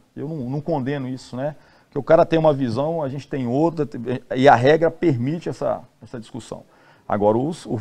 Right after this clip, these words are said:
pênalti é uma coisa absurda, gente. É uma coisa que me revolta e eu queria saber quem que vai pagar esses dois pontos pro América depois, sinceramente.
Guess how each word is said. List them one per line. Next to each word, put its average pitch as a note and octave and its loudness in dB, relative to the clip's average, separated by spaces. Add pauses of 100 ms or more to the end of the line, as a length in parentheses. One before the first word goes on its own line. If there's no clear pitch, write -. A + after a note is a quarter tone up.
(120)
pênalti B2 -6
é D#3+ -6
uma G3 -6
coisa E3+ -6
absurda, E3 -8
gente. G#2 -16
É G#2 -10
uma B2 -8
coisa C#3+ -10
que D3+ -8 (480)
me B2 -6
revolta C3+ 2
e - -2
eu D3 -4
queria C#3+ -4
saber C#3+ -6
quem D3+ -6
que D3+ -10
vai D3+ 4
pagar C3+ 0
esses B2 -12
dois B2+ -10
pontos B2 -12
pro C3+ -4
América A#2 -4
depois, - -12
sinceramente. B2 -10